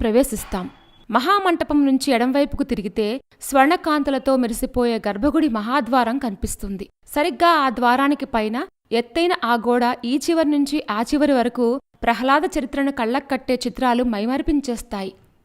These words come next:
వాటిని చూసుకుంటూ ముందుకు నడిచి స్వయంభూగా గుహలో వెలిసిన మూలవర్లను దర్శించుకోవాలి. ఈ గర్భాలయంలో జ్వాలా నరసింహుడిగా, వేద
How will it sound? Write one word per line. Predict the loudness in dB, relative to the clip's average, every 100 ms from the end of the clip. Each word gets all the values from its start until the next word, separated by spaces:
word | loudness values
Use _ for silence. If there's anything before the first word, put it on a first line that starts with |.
| _ -4
వాటిని | 0 0 0
చూసుకుంటూ | 0 0 0 2 2
ముందుకు | 2 2 2 0
నడిచి | -2 -4 -4 -4 -6 _ -4
స్వయంభూగా | 2 4 4 2 2 4 2 2
గుహలో | 0 2 4
వెలిసిన | 2 -2 -2 0 0
మూలవర్లను | 0 0 0 2 0 -2
దర్శించుకోవాలి. | -2 -4 -4 -4 -2 -2 -6 -12 _ _ -4
ఈ | 0
గర్భాలయంలో | 0 0 2 2 4 4 4 4 0 -6 -10
జ్వాలా | 2 4 4 4
నరసింహుడిగా, | 2 0 -2 0 0 2 0 -2 -4 _ -2
వేద | 2 4